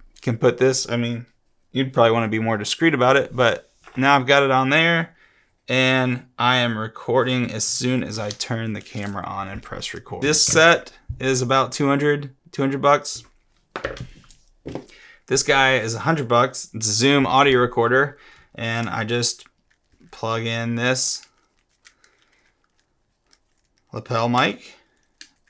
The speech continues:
and turn it on, hit record, and then have them shove it in their pocket, run it up their shirt,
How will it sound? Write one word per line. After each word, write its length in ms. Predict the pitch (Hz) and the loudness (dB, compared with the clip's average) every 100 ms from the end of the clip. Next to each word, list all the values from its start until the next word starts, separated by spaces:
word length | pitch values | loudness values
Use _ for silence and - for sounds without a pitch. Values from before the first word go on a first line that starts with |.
| - | -14
and 500 | 110 110 104 104 113 113 - _ _ | -10 -8 -8 -10 -12 -16 -20 _ _
turn 220 | - 127 | -2 0
it 20 | 123 | 4
on, 300 | 139 151 147 | 6 6 4
hit 220 | 143 120 | -2 -2
record, 600 | 123 - 147 151 147 - _ _ _ | -2 2 6 6 4 -2 _ _ _
and 240 | 113 117 120 | -4 0 2
then 200 | 120 120 | 0 -2
have 420 | 113 120 120 117 | 0 2 2 0
them 500 | 120 123 120 113 - | 0 2 0 -2 -6
shove 320 | - - 120 | -6 0 0
it 80 | 120 | 0
in 120 | - | -4
their 120 | 117 107 | -6 -4
pocket, 520 | - 139 - 131 - | 4 4 4 -4 -6
run 200 | - 110 | -10 -8
it 80 | 107 | -8
up 160 | 107 - | -10 -8
their 160 | 98 | -8
shirt, 500 | 117 - 143 135 - | -4 2 2 2 -2